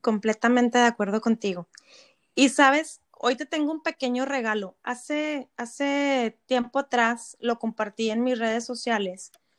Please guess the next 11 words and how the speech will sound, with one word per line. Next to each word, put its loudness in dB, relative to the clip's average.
pero 6
es, 0
es -4
algo -6
que -6
me -2
gusta. -8
Es -4
como, 2
eh, 4
la, 4